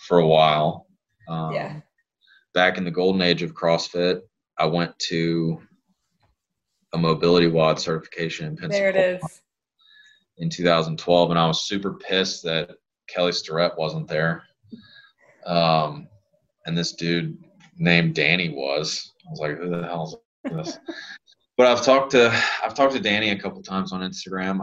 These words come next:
Speaker 1: I went on a, on a road trip up and down the East Coast, um, three years ago now. When, after I finished my first,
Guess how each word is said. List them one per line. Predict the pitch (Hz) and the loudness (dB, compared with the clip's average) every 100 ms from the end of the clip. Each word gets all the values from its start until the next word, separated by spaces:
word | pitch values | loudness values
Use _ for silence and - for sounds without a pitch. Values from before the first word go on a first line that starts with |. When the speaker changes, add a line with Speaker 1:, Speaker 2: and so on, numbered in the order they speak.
| - | -6
Speaker 1:
I | |
went | 95 117 | -4 0
on | 127 | 2
a, | 117 90 - - | 2 0 -4 -6
on | 98 | -4
a | 85 | -2
road | 87 92 95 | -2 -2 -2
trip | - 87 85 - - - _ _ _ _ _ | -4 -4 -4 -6 -18 -20 _ _ _ _ _
up | 87 | -6
and | 92 | -4
down | 92 90 87 | -2 -2 -2
the | |
East | 85 87 - - | -4 -6 -6 -6
Coast, | 92 90 82 - - 104 - - | 0 0 0 -4 -12 -16 -12 -2
um, | 85 82 80 78 160 - _ _ _ _ _ _ _ _ _ _ _ _ _ _ _ _ _ _ _ - - - _ _ _ _ - | 0 0 -2 -4 -6 -8 _ _ _ _ _ _ _ _ _ _ _ _ _ _ _ _ _ _ _ -12 -12 -16 _ _ _ _ -6
three | 87 95 | 2 4
years | 95 85 80 | 4 2 0
ago | 80 78 | -2 -2
now. | 76 76 76 82 - _ _ _ _ _ _ _ _ _ _ _ _ | -2 -4 -4 -6 -10 _ _ _ _ _ _ _ _ _ _ _ _
When, | 85 85 | -2 0
after | - 85 85 92 | 2 0 2 2
I | 85 | 2
finished | 92 87 85 90 | 2 0 0 -2
my | 80 | -4
first, | - 87 87 82 - - - | -4 0 2 0 -4 -12 -16